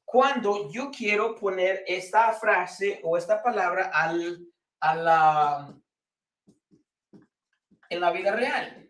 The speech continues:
Vamos a ver, ¿cómo aplicamos la palabra not even? Not even. Bueno, voy a hacer un ejemplo de, eh, sin unirlo para que podamos visualizar los componentes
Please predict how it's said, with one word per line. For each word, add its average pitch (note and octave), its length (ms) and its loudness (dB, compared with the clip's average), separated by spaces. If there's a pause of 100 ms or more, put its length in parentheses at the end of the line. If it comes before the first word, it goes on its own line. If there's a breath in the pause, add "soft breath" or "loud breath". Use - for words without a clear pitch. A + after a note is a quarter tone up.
(140)
Vamos D#4+ 400 -2
a A3 60 2
ver, - 360 -6 (460)
¿cómo D4+ 320 2
aplicamos A3 600 2
la G#3+ 180 8
palabra G3 340 4
not F#3+ 340 2
even? A#2+ 460 -6
Not F#3+ 460 2
even. A2 520 -4 (280 soft breath)
Bueno, F3 320 6
voy G#3+ 160 4
a - 20 8
hacer C4 220 2
un C4+ 120 0
ejemplo C4 720 0 (320 loud breath)
de, E3 920 4
eh, D3 40 -8
sin G3 400 -4
unirlo A3 760 0 (160 loud breath)
para F3+ 240 2
que F3 100 -6
podamos A#3 580 8
visualizar F#3+ 800 2
los F3 160 -2
componentes G3 960 -2